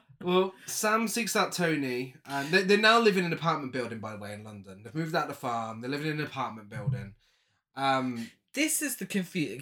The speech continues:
Speaker 2: this confused me because I didn't realise, um, that they s-, th-, they ha-,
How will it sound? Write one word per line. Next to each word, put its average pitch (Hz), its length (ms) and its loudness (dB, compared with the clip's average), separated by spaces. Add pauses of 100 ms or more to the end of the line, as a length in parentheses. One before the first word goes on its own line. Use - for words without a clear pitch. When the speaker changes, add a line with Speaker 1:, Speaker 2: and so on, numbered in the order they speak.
Speaker 2:
this 214 320 -2
confused 160 840 -4
me 85 420 -12 (680)
because 156 400 -2 (100)
I - 140 2
didn't 185 340 -4
realise, 117 1160 -2 (680)
um, 120 540 -6 (140)
that 123 240 -8
they 123 180 -4 (120)
s-, - 280 -6 (400)
th-, - 140 -20 (320)
they 135 540 -2 (580)
ha-, - 160 -10